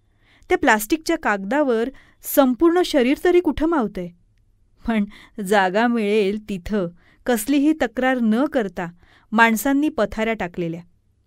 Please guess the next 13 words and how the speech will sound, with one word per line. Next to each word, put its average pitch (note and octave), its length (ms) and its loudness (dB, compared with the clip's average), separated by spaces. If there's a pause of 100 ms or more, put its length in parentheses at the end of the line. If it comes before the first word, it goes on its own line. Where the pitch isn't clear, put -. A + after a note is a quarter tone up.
(580)
डोकं F3+ 400 -2
आणि A3+ 180 -4
पाय F#3+ 360 -4
एकाच G#3 480 -6
वेळी G#3+ 280 -2
झाकलेच F#3+ 500 -4
जाऊ B3 280 0
शकत A#3 400 -6
नाहीत G#3+ 340 -4
अशी G3+ 280 -6
ती A#3 100 -4
शाल. D#3+ 300 -8 (560)
त्यामुळं C#4+ 300 6